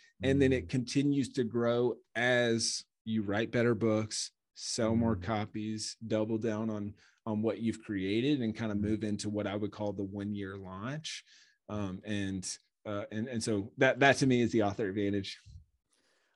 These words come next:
Speaker 2: I love that. And, and there's, you know, there are so many barriers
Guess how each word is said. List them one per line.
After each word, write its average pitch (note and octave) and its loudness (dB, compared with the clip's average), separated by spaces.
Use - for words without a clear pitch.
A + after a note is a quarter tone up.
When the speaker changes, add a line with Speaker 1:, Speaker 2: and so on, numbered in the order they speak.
Speaker 2:
I F2 -8
love E2+ -6
that. D#2 -4
And, G#2+ 0
and C#3+ -2
there's, B2 0
you A2 -4
know, F#2+ 2
there F#2 0
are F#2 -2
so - -4
many G#2 0
barriers F#2 0